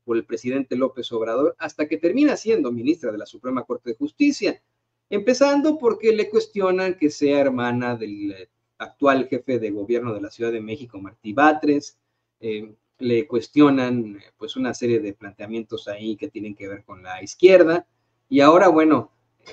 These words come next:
al ser una de las principales promotoras de la reforma judicial desde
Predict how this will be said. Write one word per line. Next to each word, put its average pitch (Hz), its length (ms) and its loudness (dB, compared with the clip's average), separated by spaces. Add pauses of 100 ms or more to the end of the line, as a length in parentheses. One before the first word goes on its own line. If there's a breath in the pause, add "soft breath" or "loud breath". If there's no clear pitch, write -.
(140 loud breath)
al 123 160 -2
ser 156 340 6
una 151 200 4
de 135 100 4
las 110 160 -4
principales 139 640 2
promotoras 107 680 -2
de 95 80 -20
la 92 120 -18
reforma 113 640 -6
judicial 123 640 2 (180)
desde 147 580 2